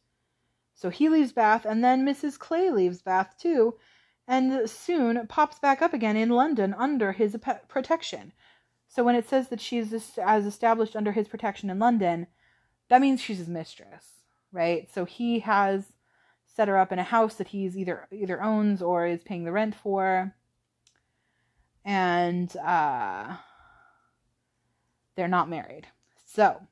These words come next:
she has become his mistress, and that is, you know, explicitly stated out, basically, that he did that to make sure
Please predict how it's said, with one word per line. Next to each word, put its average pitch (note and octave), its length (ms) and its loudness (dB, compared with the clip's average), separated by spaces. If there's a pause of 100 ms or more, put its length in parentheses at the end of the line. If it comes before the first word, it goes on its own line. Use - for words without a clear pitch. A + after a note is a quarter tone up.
(140)
she - 300 -6
has B3 100 -2
become A#3 280 0
his B3 120 2
mistress, F#3+ 640 -4 (720)
and G3 180 0
that F#3 240 2
is, G3 460 0 (520)
you G#3 140 -4
know, F#3 140 -4
explicitly A3 640 -2
stated G#3 360 0
out, G3+ 280 4
basically, F#3+ 420 -2
that F3+ 180 -4
he G3+ 140 -6
did G3 220 -4
that F3 260 4 (100)
to G#3 60 -10
make F#3+ 200 -4
sure F#3+ 640 -2